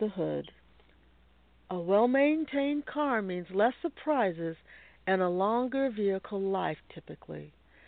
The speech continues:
Simple maintenance can be done by most people with review of videos or written instructions. This might save time and money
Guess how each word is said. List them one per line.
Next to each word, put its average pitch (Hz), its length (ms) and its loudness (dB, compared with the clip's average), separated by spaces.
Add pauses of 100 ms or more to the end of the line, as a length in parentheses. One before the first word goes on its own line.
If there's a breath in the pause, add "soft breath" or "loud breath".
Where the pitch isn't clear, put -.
(300 soft breath)
Simple 349 320 2
maintenance 254 520 2
can 233 160 -4
be 214 120 -4
done 208 300 0
by 180 160 0
most 233 400 -2
people 233 320 -4
with 175 200 -6
review 208 420 -2
of 185 80 -2
videos 233 500 2 (540 soft breath)
or 320 260 4
written 226 320 2
instructions. 165 840 -8 (440 soft breath)
This 170 200 -8
might 170 240 -2 (100)
save 165 300 -2
time 220 580 0
and 294 320 2
money 170 400 -2